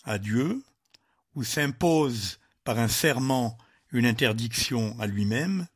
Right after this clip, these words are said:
il ne peut violer sa parole, tout ce qu'a proféré sa bouche, il doit l'accomplir. Moshe expose longuement les lois relatives aux vœux et serments,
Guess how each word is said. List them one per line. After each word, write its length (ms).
il 200
ne 120
peut 180
violer 540
sa 180
parole, 580
tout 160
ce 120
qu'a 160
proféré 520
sa 200
bouche, 640
il 140
doit 140
l'accomplir. 640
Moshe 280
expose 800
longuement 640
les 140
lois 160
relatives 480
aux 120
vœux 460
et 80
serments, 680